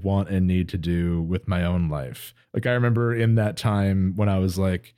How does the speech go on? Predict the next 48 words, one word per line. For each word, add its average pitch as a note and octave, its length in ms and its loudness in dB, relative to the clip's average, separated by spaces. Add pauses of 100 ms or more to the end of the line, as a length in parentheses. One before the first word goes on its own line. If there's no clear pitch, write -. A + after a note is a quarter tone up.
recovering, A#2+ 840 0
I, G#2 120 0 (180)
you A2+ 80 0
know, G2+ 120 2
got A#2 200 2
a G#2 40 2
text A2+ 280 -4
from A#2 100 2
a G2+ 40 0
friend G#2 300 2
I G2 40 2
hadn't F#2 340 0
talked F#2+ 320 -4
to F#2 160 0
in F#2 80 2
a F2+ 60 2
long F2+ 160 2
time, F2+ 200 -2
just F2 140 -2
being A2 120 2
like, G#2+ 100 0
"Hey, E3 220 2
I A2 100 2
miss A2+ 260 2
you." C2 300 -6
And A#2 100 -2
it's A2+ 120 0
like, A2+ 220 0
you F3+ 60 2
know, A2+ 200 0 (280)
not D#3+ 240 2
rare C3 420 2
that A2+ 160 2
I G#2+ 100 2
get A2+ 240 -2
<laughs> - 140 -4
texts - 300 0
from C#3 200 0
friends, G2+ 520 0
but B2+ 160 0
it's A#2 160 -2
like A2 280 0 (360)
that C#3 440 0
happening A#2+ 680 2
while A2+ 260 2
I A2 100 2
was, G#2+ 260 2
like, G#2 340 0